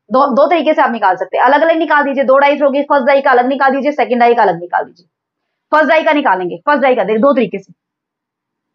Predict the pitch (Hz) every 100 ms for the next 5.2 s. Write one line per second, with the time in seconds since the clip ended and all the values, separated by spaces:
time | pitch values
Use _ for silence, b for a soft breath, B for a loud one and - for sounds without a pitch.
0 | _ _ _ - 277 254 269 277 277 269
1 | 262 269 247 262 262 _ _ _ _ _
2 | _ _ _ - 240 240 202 190 180 185
3 | 196 - 185 _ _ _ _ _ _ _
4 | _ - 277 302 285 269 247 240 226 202
5 | 196